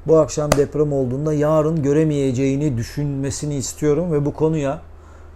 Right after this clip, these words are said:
bu hassasiyetle yaklaşılmasını talep ediyorum.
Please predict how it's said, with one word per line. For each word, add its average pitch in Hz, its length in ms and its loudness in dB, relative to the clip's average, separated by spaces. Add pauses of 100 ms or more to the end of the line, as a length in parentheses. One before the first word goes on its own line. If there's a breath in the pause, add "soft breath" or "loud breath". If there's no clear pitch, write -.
(140)
bu 170 120 6
hassasiyetle 156 1040 2
yaklaşılmasını 104 880 -8 (800 loud breath)
talep 131 260 -2
ediyorum. 113 440 -4